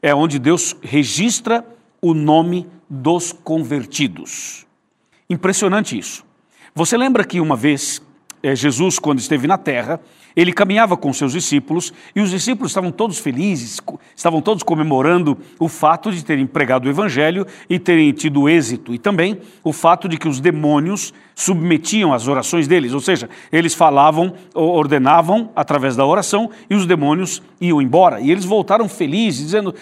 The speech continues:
"Senhor, que maravilha, quando nós citamos o seu nome, os demônios ab-, vão embora e tudo, estamos felizes." E Jesus, então, repreendeu os seus discípulos, dizendo: "Alegrai-vos, não porque os demônios, eh, se vos submetem.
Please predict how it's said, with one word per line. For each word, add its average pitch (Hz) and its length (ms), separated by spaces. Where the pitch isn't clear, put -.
"Senhor, 220 480
que 220 120
maravilha, 220 640
quando 208 200
nós 220 180
citamos 214 400
o 170 40
seu 180 200
nome, 214 180
os 170 80
demônios 190 500
ab-, 165 340
vão 185 160
embora 180 460
e 139 40
tudo, 208 300
estamos 208 300
felizes." 170 500
E 165 60
Jesus, 139 380
então, 160 260
repreendeu 156 760
os - 120
seus 135 180
discípulos, 135 580
dizendo: 127 520
"Alegrai-vos, 151 760
não 240 160
porque 220 200
os 156 140
demônios, 143 640
eh, 135 240
se 156 160
vos 143 160
submetem. 131 640